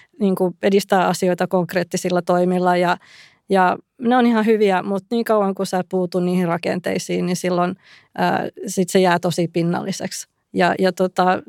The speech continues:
just tää, niinku, maahanmuuttajien tai maahanmuuttajataustaisten tai ikään kuin integroiminen <laughs> tai kotouttaminen urheilun kautta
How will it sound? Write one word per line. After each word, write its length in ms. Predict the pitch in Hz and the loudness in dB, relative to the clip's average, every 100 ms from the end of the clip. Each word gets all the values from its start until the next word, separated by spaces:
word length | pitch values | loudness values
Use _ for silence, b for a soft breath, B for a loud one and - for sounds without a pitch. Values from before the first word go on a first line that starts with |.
| 262 | -6
just 240 | 220 - | -6 0
tää, 200 | 214 202 | 2 2
niinku, 320 | 196 196 190 - B B B B _ | 0 0 -2 -4 B B B B _
maahanmuuttajien 1400 | 208 202 196 190 180 214 208 196 - 196 185 185 185 185 | 0 2 4 2 0 -2 0 -2 2 2 4 2 2 0
tai 140 | 185 | 0
maahanmuuttajataustaisten 1400 | 190 185 185 185 - 185 175 180 180 - 180 - 180 185 - _ | 2 2 0 -2 -2 -2 0 0 -2 -2 -4 0 0 0 -4 _
tai 160 | - 185 | -6 -4
ikään 220 | 180 180 | -2 -2
kuin 180 | 175 180 - - | -2 -4 -4 -2
integroiminen 840 | 196 190 185 190 185 190 196 196 | 0 0 0 0 2 2 2 2
<laughs> 140 | 202 - | 0 0
tai 100 | 262 - | -2 0
kotouttaminen 800 | - 220 220 208 - 202 202 202 | 0 2 2 2 0 0 2 0
urheilun 380 | 202 196 190 190 | 0 0 0 0
kautta 340 | 196 196 196 | 0 -2 -4